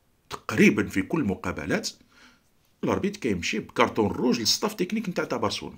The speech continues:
والبارح وقع نفس الشيء، عطى كارطون جون لواحد من الستاف تكنيك نتاع، شي مساعد نتاع، نتاع، نتاع برشلونه. وشفنا واحد الحادثه انه واحد اللعاب طيح كاع كسافي و-،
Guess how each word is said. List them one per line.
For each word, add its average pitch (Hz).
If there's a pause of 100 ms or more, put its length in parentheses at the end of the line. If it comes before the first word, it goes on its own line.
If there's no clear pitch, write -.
والبارح -
وقع 226
نفس 220
الشيء، - (160)
عطى -
كارطون 110
جون 202
لواحد 202
من 196 (200)
الستاف -
تكنيك 180
نتاع، 175 (400)
شي -
مساعد 120
نتاع، 160
نتاع، 151 (280)
نتاع 127
برشلونه. 131
وشفنا -
واحد 101
الحادثه 104
انه 202
واحد 101
اللعاب -
طيح -
كاع 220
كسافي 147
و-، 127